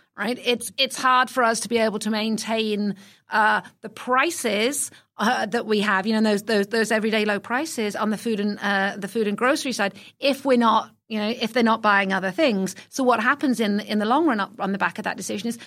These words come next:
eventually prices go up, right? So if you said to customers, "Hey, would you like to have your pharmacy and grocery close together?" But if you like it, but in the long run,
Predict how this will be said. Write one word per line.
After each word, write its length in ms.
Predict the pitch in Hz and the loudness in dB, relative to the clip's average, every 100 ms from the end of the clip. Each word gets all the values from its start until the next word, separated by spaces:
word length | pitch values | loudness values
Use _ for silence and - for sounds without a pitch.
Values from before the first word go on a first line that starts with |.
| - | -12
eventually 340 | - 285 269 | -4 -2 -2
prices 380 | - 247 254 240 | -4 -4 -4 -4
go 200 | 214 208 | 0 2
up, 220 | 214 - - - _ _ - | 2 -2 -10 -20 _ _ -2
right? 200 | 262 - | -2 2
So 100 | 285 | 2
if 80 | |
you 100 | 269 | 4
said 200 | 285 370 | 2 2
to 80 | 381 | 0
customers, 540 | 349 294 - 254 233 233 - - | 2 2 2 2 2 -2 -14 -2
"Hey, 260 | 294 269 | 2 4
would 180 | 240 226 | 4 2
you 100 | 233 | 2
like 300 | 226 226 233 | 4 4 2
to 100 | - | -2
have 240 | 226 226 214 | 0 0 2
your 180 | 214 208 | 2 2
pharmacy 420 | 233 220 208 208 | 2 2 0 -2
and 80 | 208 | 0
grocery 360 | 220 208 208 | 0 0 -4
close 320 | - 214 202 | -2 -2 -2
together?" 520 | - 214 208 196 190 180 - - _ - | -2 0 0 0 -2 -2 -12 -20 _ -4
But 120 | 254 | 0
if 220 | 247 247 | 0 2
you 100 | 240 | 0
like 340 | 220 208 208 226 | 0 0 -2 -2
it, 200 | 220 226 | -4 -2
but 280 | 233 - - | -2 -2 -2
in 140 | 226 | 2
the 100 | 226 | 4
long 240 | 220 254 262 | 4 6 6
run, 400 | 196 208 262 | 4 2 0